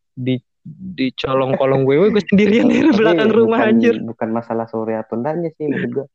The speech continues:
Speaker 2: Bosenin. Nah, itu maksud gue. <laughs> Maaf, maaf nih. Bosenin, Cuk.
Speaker 1: Hmm?
Speaker 2: Maaf,
Speaker 1: Senin?
Speaker 2: maaf nih.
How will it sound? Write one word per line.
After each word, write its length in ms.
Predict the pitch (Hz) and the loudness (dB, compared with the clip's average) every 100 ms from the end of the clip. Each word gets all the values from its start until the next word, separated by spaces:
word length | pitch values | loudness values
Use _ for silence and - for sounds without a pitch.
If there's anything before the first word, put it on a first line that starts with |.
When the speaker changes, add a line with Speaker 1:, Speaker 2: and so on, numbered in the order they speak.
| _ _ _ _ _ _ | _ _ _ _ _ _
Speaker 2:
Bosenin. 760 | 127 - 170 160 202 208 123 110 | -6 -2 -2 0 2 2 0 -6
Nah, 220 | 143 143 | -6 -4
itu 300 | 160 170 - | -4 -4 -2
maksud 260 | 175 160 165 | 0 0 -2
gue. 340 | 160 170 165 156 - _ _ - | -2 0 0 -4 -12 _ _ -14
<laughs> 300 | 127 - 196 - - _ _ _ _ _ _ _ _ _ _ _ | -12 -8 -8 -6 -10 _ _ _ _ _ _ _ _ _ _ _
Maaf, 200 | - 107 - | -10 -8 -6
maaf 240 | 147 160 - | -6 -6 -10
nih. 400 | 147 135 123 120 _ _ _ _ | -12 -10 -10 -10 _ _ _ _
Bosenin, 640 | 104 104 139 143 143 110 | -6 -4 -4 0 0 0
Cuk. 400 | 98 92 92 95 - _ _ | -2 0 0 0 -4 _ _
Speaker 1:
Hmm? 240 | 147 226 - _ _ | 0 0 -2 _ _
Speaker 2:
Maaf, 80 | - | -12
Speaker 1:
Senin? 400 | 135 202 240 220 | -4 0 2 2
Speaker 2:
maaf 80 | 226 | 2
nih. 200 | 127 123 | 0 -2